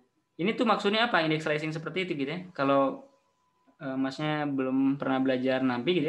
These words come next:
ya. Nah, indeks slicing seperti ini tuh mudah. Intinya dia mendefinisikan, eh, lokasi ke dalam, apa, di dalam matriks gitu yang pengen kita lihat gitu ya. Karena I M G ini kan ada tiga dimensi, ada lebar, tinggi, dan kedalamannya.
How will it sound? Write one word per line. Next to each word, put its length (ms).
ya. 20
Nah, 160
indeks 280
slicing 320
seperti 320
ini 80
tuh 120
mudah. 320
Intinya 440
dia 240
mendefinisikan, 1400
eh, 340
lokasi 840
ke 80
dalam, 380
apa, 160
di 100
dalam 240
matriks 320
gitu 160
yang 160
pengen 300
kita 180
lihat 320
gitu 220
ya. 20
Karena 240
I 160
M 160
G 60
ini 320
kan 240
ada 240
tiga 160
dimensi, 480
ada 320
lebar, 400
tinggi, 320
dan 320
kedalamannya. 800